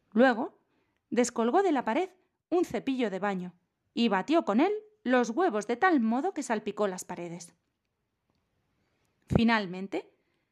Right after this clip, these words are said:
echó el resto en una sartén que había en el hornillo. Cuando la torta se doró por un lado, la lanzó al aire y la torta, dando una voltereta,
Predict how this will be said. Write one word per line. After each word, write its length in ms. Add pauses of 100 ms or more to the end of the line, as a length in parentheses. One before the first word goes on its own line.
(380)
echó 440
el 160
resto 380 (300)
en 220
una 220
sartén 400
que 140
había 360
en 120
el 100
hornillo. 480 (1900)
Cuando 260
la 140
torta 260
se 160
doró 240
por 140
un 140
lado, 300 (440)
la 180
lanzó 460
al 120
aire 360 (380)
y 100
la 180
torta, 460
dando 320
una 160
voltereta, 480